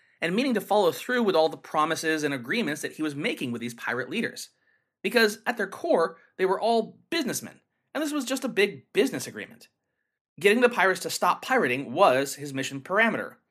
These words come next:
and he'd figured out that negotiating with them was a far better use of his, and therefore the Empire's, time and resources than trying to duke it out on the high seas. It's nothing personal, Sonny.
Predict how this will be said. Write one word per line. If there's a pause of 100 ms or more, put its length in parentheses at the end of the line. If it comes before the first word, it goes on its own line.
(360)
and
he'd
figured
out
that
negotiating
with
them
was
a
far
better
use
of
his, (160)
and
therefore
the
Empire's,
time
and
resources (420)
than
trying
to (140)
duke
it
out
on
the
high
seas. (800)
It's
nothing
personal,
Sonny.